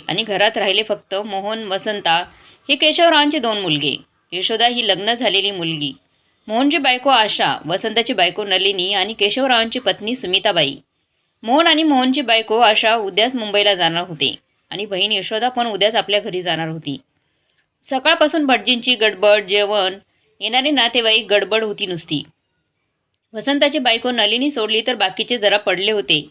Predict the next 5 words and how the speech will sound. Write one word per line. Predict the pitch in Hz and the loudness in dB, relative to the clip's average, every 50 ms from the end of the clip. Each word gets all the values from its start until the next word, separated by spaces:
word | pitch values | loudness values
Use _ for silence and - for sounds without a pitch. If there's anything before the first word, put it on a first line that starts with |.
| _ _ - | _ _ -10
आराम | 156 165 180 202 226 | -6 -6 -6 -6 -4
करत | - 208 190 208 214 | -4 -2 -2 -2 -4
होते. | - 190 160 - - - - _ _ _ _ _ _ _ _ _ _ _ _ - | -4 -8 -6 -6 -8 -8 -8 _ _ _ _ _ _ _ _ _ _ _ _ -6
मोहन, | 220 247 294 330 359 | -2 0 2 2 2
वसंता | 320 277 285 269 294 285 277 262 220 214 214 233 254 | 2 0 0 2 0 0 2 2 2 2 2 2 -2